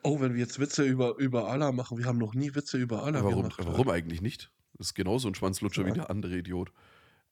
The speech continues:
Speaker 2: Ähm,
Speaker 1: Das ist richtig, ja.
Speaker 2: ähm,
Speaker 1: Die sind beide relativ gleichdämlich.
Speaker 2: ja. Äh, was steht im Koran drin? Im Koran stehen, äh, relativ viele sinnvolle Sachen drin. Das hält sich aber ziemlich genau die Waage mit echt,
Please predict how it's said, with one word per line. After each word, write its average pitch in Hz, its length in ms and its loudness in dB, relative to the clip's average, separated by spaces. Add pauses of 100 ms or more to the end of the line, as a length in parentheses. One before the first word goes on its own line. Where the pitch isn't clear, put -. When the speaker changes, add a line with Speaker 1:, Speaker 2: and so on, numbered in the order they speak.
Speaker 2:
Ähm, 95 200 6
Speaker 1:
Das - 400 0
ist - 120 -2
richtig, 117 360 -4
ja. 101 240 -4
Speaker 2:
ähm, 95 500 4
Speaker 1:
Die 135 40 6
sind 117 360 -2
beide 117 260 0
relativ 127 400 -2
gleichdämlich. 104 600 0 (1200)
Speaker 2:
ja. 110 80 -6
Äh, 113 140 -2
was 120 120 2
steht 160 180 2
im 156 120 0
Koran 139 360 2
drin? 139 180 -4
Im 180 120 -4
Koran 123 360 0
stehen, 127 460 -2
äh, 98 120 -2
relativ 123 760 0
viele 127 720 0 (500)
sinnvolle 156 600 0
Sachen 151 320 -2
drin. 147 220 -6
Das 139 160 -4
hält 139 160 2
sich - 180 -4
aber 120 220 0
ziemlich 143 320 -2
genau 120 240 2
die 123 140 0
Waage 127 280 4
mit 113 260 0
echt, - 320 0